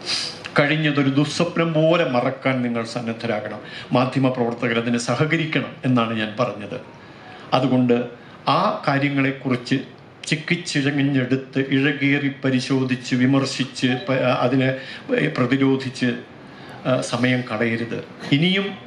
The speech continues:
കണ്ണൂരിലെ സഹോദരങ്ങളുടെ മനസ്സ് അസ്വസ്ഥമാക്കരുത്. ഇനിയും കണ്ണൂരിലെ കുടുംബങ്ങളുടെ കണ്ണീരിൽ കൂടുതൽ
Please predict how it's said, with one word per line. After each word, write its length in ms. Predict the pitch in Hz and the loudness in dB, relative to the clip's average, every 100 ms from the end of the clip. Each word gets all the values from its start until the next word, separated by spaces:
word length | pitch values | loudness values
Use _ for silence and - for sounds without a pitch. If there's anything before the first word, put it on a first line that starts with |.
| - - - - | -18 -18 -6 0
കണ്ണൂരിലെ 680 | 139 139 143 135 131 127 - - - - - - | 2 4 4 4 2 0 -6 -16 -20 -20 -14 -6
സഹോദരങ്ങളുടെ 800 | 139 127 131 135 131 127 127 120 | -2 2 2 2 2 2 2 2
മനസ്സ് 440 | 120 123 120 - 135 127 | 2 2 0 -2 -2 -2
അസ്വസ്ഥമാക്കരുത്. 1200 | - 147 139 - 123 127 - 139 170 139 110 - - - - - - - - - | 0 0 -2 0 2 0 2 0 2 0 -2 -4 -16 -20 -20 -20 -20 -20 -20 -2
ഇനിയും 360 | 160 175 190 185 - | 0 2 0 0 0
കണ്ണൂരിലെ 460 | 151 170 170 156 | 2 2 2 2
കുടുംബങ്ങളുടെ 840 | - - 135 151 151 151 143 139 139 | 0 0 0 2 2 2 2 0 0
കണ്ണീരിൽ 480 | 135 139 147 139 139 | 0 2 4 4 2
കൂടുതൽ 440 | 135 143 147 139 | 2 2 2 2